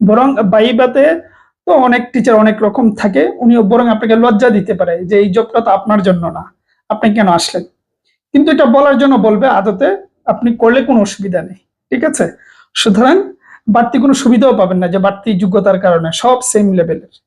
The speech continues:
এই হলো বিষয়। আবেদনকারী সংখ্যা কেমন হবে অনেকে জিজ্ঞেস করছেন। ভাই, অনেক, অনেক হবে। পাঁচ থেকে,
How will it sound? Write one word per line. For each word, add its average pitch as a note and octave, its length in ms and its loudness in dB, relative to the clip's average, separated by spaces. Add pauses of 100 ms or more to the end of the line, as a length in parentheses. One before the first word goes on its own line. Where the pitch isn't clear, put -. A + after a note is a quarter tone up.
এই G#3 140 2
হলো G3 180 2
বিষয়। F#3 280 -4 (640)
আবেদনকারী A#3+ 580 2
সংখ্যা A#3 440 0
কেমন G#3 320 0
হবে F#3+ 220 0
অনেকে F#3+ 280 2
জিজ্ঞেস F3+ 300 -2
করছেন। D4 400 -4 (520)
ভাই, G3 460 0 (480)
অনেক, C4+ 320 0
অনেক B3 260 -2
হবে। F#3 280 -4 (640)
পাঁচ C4 260 0 (380)
থেকে, D#4 260 0